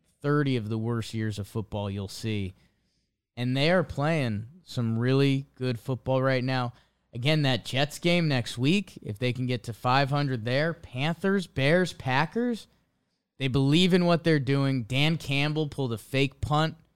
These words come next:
from their own end, like, their twenty-five-yard line or something. If that gets blown up, you're an idiot. Dan Campbell, meathead coaching. He ends up looking brilliant. Uh, they beat the Vikings thirty-four twenty-three.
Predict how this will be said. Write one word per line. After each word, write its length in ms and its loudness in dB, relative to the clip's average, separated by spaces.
from 140 -2
their 200 0
own 220 2
end, 300 2
like, 180 -4
their 100 -10
twenty-five-yard 960 -4
line 260 2
or 100 2
something. 520 -2
If 100 -8
that 200 0
gets 220 -2
blown 400 -2
up, 280 0
you're 180 -10
an 100 -10
idiot. 720 0
Dan 300 0
Campbell, 760 0
meathead 580 -2
coaching. 680 -2
He 80 -6
ends 160 4
up 120 4
looking 320 2
brilliant. 500 2
Uh, 320 0
they 220 4
beat 280 0
the 60 -4
Vikings 580 0
thirty-four 420 -2
twenty-three. 680 -2